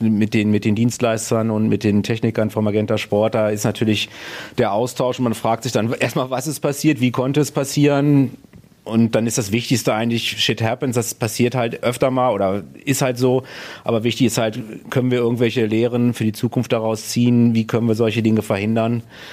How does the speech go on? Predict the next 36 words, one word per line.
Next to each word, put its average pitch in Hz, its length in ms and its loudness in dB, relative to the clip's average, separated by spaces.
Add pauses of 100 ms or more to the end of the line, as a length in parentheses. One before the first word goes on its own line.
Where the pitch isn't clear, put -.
(320)
Äh, 107 360 2
es 104 180 0
wird 110 140 2
immer 120 160 2
irgendwie 113 280 2
menschliches 113 420 2
Versagen 113 480 -2
geben, 120 200 2
es 113 120 -2
wird 107 100 0
auch 101 140 0
technisches 127 540 0
Versagen 117 460 0
geben, 113 200 2
aber 107 80 0
wir 104 60 2
müssen 113 220 0
halt 104 140 -2
gucken, 117 260 0
dass 107 180 0
wir 104 120 0
die 104 120 2
Voraussetzungen 104 680 -2
haben, 101 260 0
dass 101 140 0
das - 160 -2
möglich 98 300 2
nicht 98 160 -2
passiert. 101 500 -2
Und - 420 -4
das 104 140 -2
ist 120 80 -2
eigentlich 110 200 0
das 98 140 -4
Wichtigste, 123 440 0
dann 120 400 2